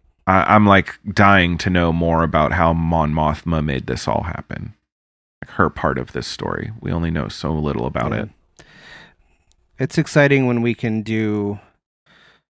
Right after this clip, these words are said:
Speaker 2: um, like, stories that don't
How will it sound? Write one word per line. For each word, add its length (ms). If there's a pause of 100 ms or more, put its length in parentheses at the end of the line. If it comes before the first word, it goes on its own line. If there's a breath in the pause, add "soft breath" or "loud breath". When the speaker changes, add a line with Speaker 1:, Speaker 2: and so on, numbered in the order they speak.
(200)
Speaker 2:
um, 580 (1500)
like, 160
stories 580
that 200
don't 320